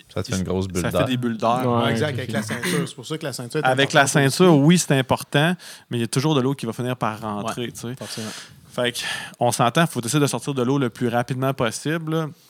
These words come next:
Speaker 2: Fait que c'est te mettre comme avec la, la rivière qui descend, tu te mets les deux bras de chaque côté, puis les pieds en avant pour, euh, comme, euh,
Speaker 4: Éviter
Speaker 2: tor-,
Speaker 4: les
Speaker 2: éviter
Speaker 4: obstacles
Speaker 2: les
Speaker 4: aussi, les
Speaker 2: obstacles,
Speaker 4: roches.
Speaker 2: les souches, les roches. Puis souvent, le monde, là,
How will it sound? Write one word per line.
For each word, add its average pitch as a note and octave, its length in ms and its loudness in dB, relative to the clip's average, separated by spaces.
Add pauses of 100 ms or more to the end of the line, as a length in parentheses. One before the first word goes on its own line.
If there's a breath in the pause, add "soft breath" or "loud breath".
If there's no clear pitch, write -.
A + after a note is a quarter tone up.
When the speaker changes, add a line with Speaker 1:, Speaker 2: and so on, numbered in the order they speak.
(520 soft breath)
Speaker 2:
Fait A2+ 80 0
que G#2+ 60 -2
c'est B2 100 2
te B2 120 0
mettre C3 300 0
comme A#2+ 360 -4 (500)
avec A2+ 320 -12
la, A2+ 160 -8
la A2+ 80 -6
rivière B2 420 -4
qui C3 120 -18
descend, C#3 600 -6 (280)
tu - 120 -16
te - 80 -12
mets B2+ 120 -6
les A#2+ 40 -6
deux A#2+ 120 -6
bras B2 160 -8
de - 40 -10
chaque B2+ 140 -8
côté, B2+ 440 -8
puis C3 120 -14
les A#2 140 -8
pieds C#3 380 -8
en C3 100 -10
avant A#2 260 -6
pour, A2+ 320 -10
euh, G#2+ 100 -6 (300)
comme, G#2+ 240 -12 (340)
euh, D#2 60 -18 (160)
Speaker 4:
Éviter A2+ 80 -10
Speaker 2:
tor-, A#2+ 120 -2
Speaker 4:
les B2+ 60 -2 (180)
Speaker 2:
éviter - 40 -4
Speaker 4:
obstacles A#2+ 320 -4
Speaker 2:
les C3 80 2
Speaker 4:
aussi, B2 80 2
les A#2+ 60 0
Speaker 2:
obstacles, C#3 400 2
Speaker 4:
roches. D3+ 80 -2
Speaker 2:
les A#2 120 -2
souches, C#3+ 520 -2
les A2+ 160 -2
roches. C#3 460 2 (380 loud breath)
Puis D3 120 0
souvent, E3 240 4
le F3+ 80 4
monde, E3+ 320 6
là, D#3 260 6